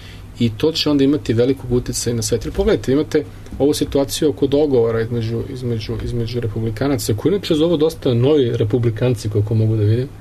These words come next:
i, i gospodina Obame. Znači, imate situaciju u stvari da tu niko nije dobio. Vi imate situaciju da se i dalje traži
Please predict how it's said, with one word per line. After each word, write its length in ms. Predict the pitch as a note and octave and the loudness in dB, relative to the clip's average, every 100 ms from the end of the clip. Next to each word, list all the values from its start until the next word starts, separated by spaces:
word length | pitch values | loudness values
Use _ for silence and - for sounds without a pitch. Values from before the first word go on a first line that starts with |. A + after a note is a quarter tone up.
| - - - - - | -16 -14 -14 -8 0
i, 60 | A#2+ | 0
i 320 | G2+ A#2+ A#2+ | 2 0 2
gospodina 500 | A#2+ G#2+ C3+ D3+ C#3 | 0 0 0 2 4
Obame. 360 | B2+ D3 C#3+ C3+ | 2 2 0 -2
Znači, 340 | A#2+ B2 A2+ C#3 | -2 -2 0 0
imate 140 | D#3 | 0
situaciju 440 | - - D3+ - D#3+ | -4 -2 -2 0 -4
u 40 | |
stvari 280 | - E3 E3 | 0 0 2
da 100 | C#3 | 0
tu 200 | - E3 | 0 2
niko 340 | D#3 - G3 | 2 0 0
nije 200 | F3+ F#3 | 2 0
dobio. 400 | D3 D#3 D#3 E3+ | 2 0 2 2
Vi 80 | G#2+ | 4
imate 260 | A2 A#2 A2+ | 2 0 -4
situaciju 440 | - B2+ - D#3+ | -2 -2 0 0
da 100 | C#3+ | 2
se 160 | C3 C3 | 2 0
i 40 | |
dalje 260 | B2+ D3 D3+ | 0 0 0
traži 540 | - E3 F3+ C3+ C#3 | 0 0 2 2 0